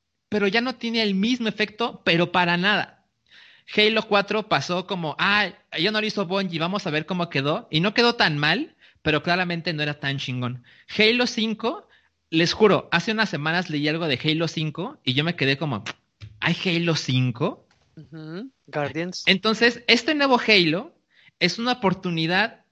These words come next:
Speaker 1: única de que la marca vuelva a los niveles que tenía. Y por supuesto que Microsoft se aseguró de que lo supiéramos, porque era como,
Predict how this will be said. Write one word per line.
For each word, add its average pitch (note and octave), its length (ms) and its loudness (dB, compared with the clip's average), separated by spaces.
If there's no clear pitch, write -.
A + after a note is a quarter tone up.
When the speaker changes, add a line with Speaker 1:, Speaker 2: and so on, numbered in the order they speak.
Speaker 1:
única B3 520 2
de D#3+ 200 2
que D#3+ 100 2
la D3 160 4
marca E3+ 420 0
vuelva E3 640 -2
a C3 480 -2
los D3 240 -2
niveles D#3+ 480 2
que D3+ 100 -6
tenía. C3 500 -4
Y E3 100 4
por D#3+ 160 0
supuesto F3 400 -2
que - 100 0
Microsoft E3 460 2
se E3 60 2
aseguró C3+ 300 0
de D#3+ 120 2
que D#3 100 2
lo B2+ 100 4
supiéramos, A#2 600 0
porque C3+ 240 -2
era D3+ 140 0
como, A#2+ 340 -8